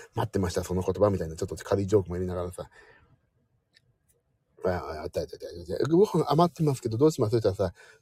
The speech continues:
その、レ-、レジェンドがさ、「お、じゃあおむすびにして持たせてやって」って言うから、「えー？」と思って、「えー、本当ですか？なんなら三つ」みたいなこと、「あはは」みたいな、ちょっと、小ボケも入れながらさ。美食家じゃないですか。私はね、美食家じゃないんですよ。その、レジェンドたちが美食家なんですよ。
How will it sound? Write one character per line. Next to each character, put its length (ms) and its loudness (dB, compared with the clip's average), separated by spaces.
そ 120 -2
の、 200 -6
レ-、 300 10
レ 140 10
ジ 80 -2
ェ 40 -2
ン 40 -4
ド 80 -6
が 80 -12
さ、 160 -4
「お、 180 10
じ 80 10
ゃ 20 12
あ 20 12
お 40 10
む 100 8
す 120 10
び 80 12
に 80 6
し 20 -14
て 80 -2
持 80 4
た 140 10
せ 80 -2
て 60 10
や 60 10
っ 40 2
て」 100 2
っ 0 -
て 80 -8
言 80 2
う 40 0
か 60 0
ら、 60 8
「え 240 6
ー？」 60 6
と 60 -4
思 40 -10
っ 20 -12
て、 100 -14
「え 120 -2
ー、 20 -6
本 220 -2
当 100 6
で 80 10
す 100 -4
か？ 320 0
な 160 2
ん 80 0
な 80 4
ら 100 6
三 180 6
つ」 200 0
み 80 4
た 60 2
い 60 0
な 40 -2
こ 60 -6
と、 80 -2
「あ 60 2
は 100 2
は」 160 2
み 60 -2
た 100 -6
い 40 -10
な、 80 -12
ち 60 -10
ょ 40 -4
っ 20 -10
と、 540 -10
小 160 -2
ボ 120 4
ケ 120 2
も 140 0
入 80 0
れ 40 0
な 120 -2
が 80 -4
ら 80 -12
さ。 200 -18
美 120 4
食 200 8
家 120 8
じ 60 12
ゃ 20 12
な 100 12
い 40 10
で 40 6
す 80 0
か。 60 8
私 220 10
は 40 12
ね、 80 6
美 100 6
食 160 4
家 120 4
じ 60 4
ゃ 20 6
な 80 8
い 20 6
ん 60 4
で 40 4
す 80 -2
よ。 60 0
そ 80 0
の、 140 4
レ 100 10
ジ 60 12
ェ 20 8
ン 20 8
ド 60 6
た 140 8
ち 80 -2
が 80 12
美 80 4
食 160 2
家 80 6
な 100 4
ん 40 0
で 40 -4
す 80 -8
よ。 140 -4